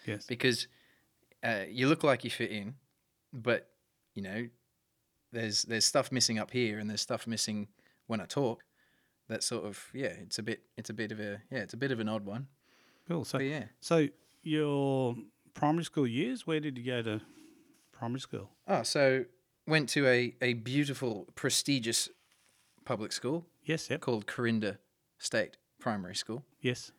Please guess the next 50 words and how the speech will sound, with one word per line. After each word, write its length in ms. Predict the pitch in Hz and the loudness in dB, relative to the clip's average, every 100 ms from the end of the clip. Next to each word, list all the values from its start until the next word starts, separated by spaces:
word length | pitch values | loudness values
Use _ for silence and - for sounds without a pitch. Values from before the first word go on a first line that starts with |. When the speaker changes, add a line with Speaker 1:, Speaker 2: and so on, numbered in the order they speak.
| _ _ _ - | _ _ _ -6
Speaker 2:
And 120 | 120 | -6
it 300 | - _ - | -6 _ -8
wasn't 260 | 135 120 113 | -4 -4 -2
really, 360 | 107 107 104 - | -2 -2 -4 -4
it 80 | |
was, 180 | 120 117 | -2 -2
it 80 | 117 | -2
was 140 | 160 | -2
a 40 | 127 | 0
nice 280 | 107 107 110 | 0 -2 -2
enough 200 | 107 - | -4 0
place. 320 | 139 165 - _ - | 0 0 -6 _ -12
Speaker 1:
During 240 | 131 190 | -6 -2
that 180 | 165 117 | -2 -4
time, 520 | - 127 117 113 104 - | -2 0 2 0 -4 -6
you 100 | 135 | -4
know, 80 | 107 | -2
that 120 | 127 | -4
was 180 | 110 107 | -6 -2
years 180 | 113 95 | -2 0
one 180 | 110 107 | -2 -2
to 60 | |
seven. 520 | - - 104 90 127 196 - | -4 -2 -2 -2 -8 -8 -2
Speaker 2:
Yeah. 180 | 143 104 - - _ _ - | 0 0 -4 -20 _ _ -8
Speaker 1:
What, 220 | - - _ - | -4 -4 _ -2
was 160 | 147 | 0
there 140 | 139 147 | 2 2
anything 520 | 156 143 120 139 123 117 | 2 2 0 -2 -4 -4
that 120 | 139 | -4
you 160 | 131 120 | -2 0
did 400 | 113 120 110 - _ _ - - _ _ _ _ _ _ _ _ _ _ - | 4 4 4 -4 _ _ -20 -20 _ _ _ _ _ _ _ _ _ _ -4
outside 380 | 127 117 139 107 | -4 0 0 0
of 60 | |
schoolwork? 480 | - 123 127 220 262 139 147 | -2 0 2 2 -2 -6 -4
Was 180 | 143 | -2
there 180 | 127 117 120 | -2 -2 -2
other 260 | 135 131 123 | -2 -2 -6
things 320 | - 147 131 113 | 0 2 2 0
of 120 | 113 | 0
interest 320 | 139 - 135 | 0 2 0
that 100 | 143 | -2
you 100 | 123 | -2
did, 320 | 117 143 165 - - | 0 0 -2 -12 -4
Speaker 2:
Well, 140 | - 165 | 2 4
we 80 | 135 | 4
Speaker 1:
sports 240 | 139 - | 0 -4
or? 260 | 110 98 98 - _ - | -4 -4 -8 -16 _ 2
Speaker 2:
always 260 | 147 143 | 4 4
played 240 | - 131 104 | 4 2 0
football 380 | 117 127 170 | -4 -2 -4